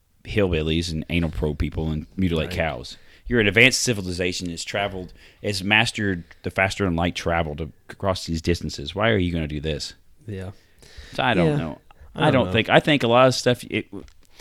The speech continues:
Speaker 1: I, I remember in the eighties, I watched Unsolved Mysteries, and they always had the alien segments on there. And all the alien ships back in the day were,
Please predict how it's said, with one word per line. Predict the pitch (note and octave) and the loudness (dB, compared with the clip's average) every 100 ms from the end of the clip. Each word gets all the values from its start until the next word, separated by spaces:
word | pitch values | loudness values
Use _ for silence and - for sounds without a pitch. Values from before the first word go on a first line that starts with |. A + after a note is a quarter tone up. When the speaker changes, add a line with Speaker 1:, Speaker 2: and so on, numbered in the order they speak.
| - - - - | -20 -20 -20 -2
Speaker 1:
I, | A2+ C#3 | 0 4
I | D#3 | 4
remember | F3+ C#3 B2 | 4 2 2
in | |
the | G2 | 2
eighties, | - F2+ E2 D#2+ | 2 4 4 2
I | F2 | 0
watched | F2 F2 - | 0 0 -2
Unsolved | F#2+ - E2+ D#2 | -2 0 0 0
Mysteries, | E2 E2 D2+ C#2+ E2 | -2 -2 -4 -6 -2
and | |
they | E2 | 0
always | D#2+ D#2+ | 0 0
had | E2+ | -4
the | D2+ E2 | -4 0
alien | E2+ E2 D#2+ | 0 0 -2
segments | - E2+ E2+ - | -4 -4 -4 -4
on | F2 | -2
there. | E2+ F2 - - - _ - _ _ - | 0 -2 -6 -16 -20 _ -20 _ _ -6
And | A2 G#2+ | -4 -2
all | - A#2 C#3+ | 4 6 4
the | D3+ C#3+ | 2 2
alien | B2 B2 A2 | 4 4 4
ships | F2+ - - | 2 0 0
back | - D#2+ D#2+ | -2 -4 -2
in | |
the | D#2+ | -4
day | D#2 D#2 D#2 | -2 0 -2
were, | D#2 D#2+ | -2 -6